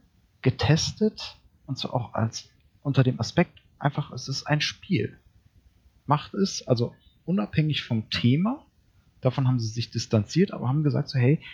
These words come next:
wie sieht denn die Spielemechanik aus?“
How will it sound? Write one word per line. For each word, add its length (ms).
wie 80
sieht 220
denn 100
die 80
Spielemechanik 880
aus?“ 200